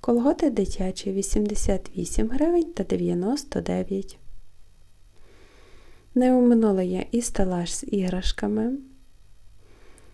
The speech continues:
Дівчинка, яка має змінний одяг.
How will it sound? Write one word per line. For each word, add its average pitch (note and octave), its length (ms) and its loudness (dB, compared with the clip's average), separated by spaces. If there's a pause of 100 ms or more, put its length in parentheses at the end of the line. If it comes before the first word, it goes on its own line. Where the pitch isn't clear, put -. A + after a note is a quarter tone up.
(580)
Дівчинка, A3 600 0
яка D4+ 280 2
має A#3 380 2
змінний G#3+ 600 2
одяг. G3+ 480 -2